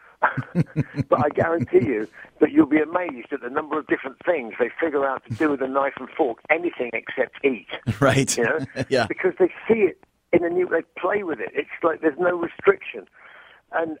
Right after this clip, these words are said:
Speaker 1: as for buttons and things like that, you know, you get a baby or a child or anything, and give him a load of buttons, and especially the button says, "Do not press this button." I guarantee you that's the first button they're gonna push.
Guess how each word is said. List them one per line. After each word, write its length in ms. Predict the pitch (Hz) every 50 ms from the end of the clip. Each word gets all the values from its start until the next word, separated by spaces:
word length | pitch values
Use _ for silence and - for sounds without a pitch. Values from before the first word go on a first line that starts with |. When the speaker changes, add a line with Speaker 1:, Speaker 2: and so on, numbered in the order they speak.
| -
Speaker 1:
as 140 | - 180 202 - -
for 100 | - 135
buttons 560 | 117 - 160 160 - - 107 95 90 92 104 - - - -
and 140 | 131 120 -
things 200 | - 147 139 -
like 240 | 127 123 117 - -
that, 260 | 135 131 98 98 -
you 100 | - 147
know, 140 | 131 110 95 - - - _
you 160 | - 143 180 175
get 160 | - 165 - - 120
a 40 | -
baby 500 | - 123 123 127 123 107 101 95 95 -
or 260 | 110 110 113 107 104 101
a 120 | 101 - - - -
child 380 | 147 127 120 110 104 98 101 104
or 100 | 104 117 117
anything, 160 | 123 120 104 101
and 120 | 113 113
give 120 | - 165 151
him 100 | 143 135
a 60 | 127
load 220 | 135 139 139 135
of 80 | 120 117 -
buttons, 360 | - 143 - _ 104 98 90 - _ _ - - -
and 80 | - 131
especially 600 | 127 - - - - - - - - - 143 135
the 120 | 117 123
button 380 | 113 - 151 147 123 - 127 113 - -
says, 260 | 131 123 113 117 110 - - - - - _ _ -
"Do 200 | - - 160 156
not 240 | 151 151 139 - - _ -
press 220 | - - 139 - - -
this 140 | - 147 123 - -
button." 380 | 117 107 151 143 - - 110 107 - - - _ -
I 220 | - 156 156 143 135 127 120 107
guarantee 600 | 165 156 135 135 123 117 123 123 - - 143 143
you 140 | 127 120 113 113 123 -
that's 0 | -
the 200 | 131 - - 107 -
first 240 | 175 220 190 - - - - -
button 300 | 208 139 104 - 127 135
they're 100 | 135 131
gonna 260 | 139 139 120 139 127
push. 240 | - 127 117 -